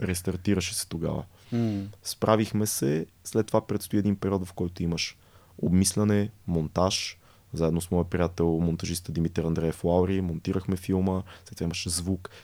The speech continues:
Speaker 1: цветни корекции,
Speaker 2: Да.
Speaker 1: след това търсиш разпространител, фестивали, на които имат желание да покажат филма. И това цялото нещо отнема много време и изключително комплексно. Тоест подготовката, снимането и после разпространението. Това е един, един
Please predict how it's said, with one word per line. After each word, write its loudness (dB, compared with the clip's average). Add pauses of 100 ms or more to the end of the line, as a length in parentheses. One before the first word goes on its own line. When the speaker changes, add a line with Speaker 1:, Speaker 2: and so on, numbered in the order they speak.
Speaker 1:
цветни -2
корекции, -2 (280)
Speaker 2:
Да. -6
Speaker 1:
след 2
това 0
търсиш -2
разпространител, 0 (240)
фестивали, 2
на 2
които -2
имат 2
желание 4
да -2
покажат -4
филма. 2 (360)
И -4
това 4
цялото 2
нещо 2
отнема 2
много 2
време 2
и 2
изключително -2
комплексно. -2
Тоест -2
подготовката, 0 (460)
снимането 2
и 0
после 2
разпространението. 0 (640)
Това 6
е 6
един, 0 (220)
един 2